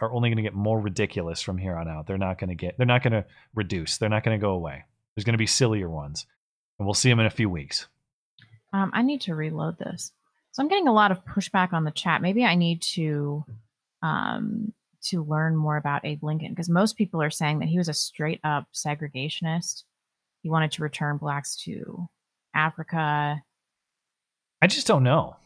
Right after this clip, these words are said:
Speaker 1: I, I don't know that much about what what he, what his plan for the post-slavery United States world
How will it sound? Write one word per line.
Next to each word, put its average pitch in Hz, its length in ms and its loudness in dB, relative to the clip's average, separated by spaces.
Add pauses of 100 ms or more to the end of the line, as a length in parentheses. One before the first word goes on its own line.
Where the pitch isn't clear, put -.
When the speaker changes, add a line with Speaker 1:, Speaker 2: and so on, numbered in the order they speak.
Speaker 1:
I, 139 200 8
I 135 140 8
don't 143 300 6
know 139 180 8
that 123 240 6
much 123 240 4
about 117 280 4
what 113 320 -2 (540)
what 127 300 2
he, 127 420 4
what 131 280 0
his 139 240 4
plan 131 540 6
for 120 240 2
the 110 100 2
post-slavery 113 920 0
United 104 400 0
States - 420 -2
world 101 600 -2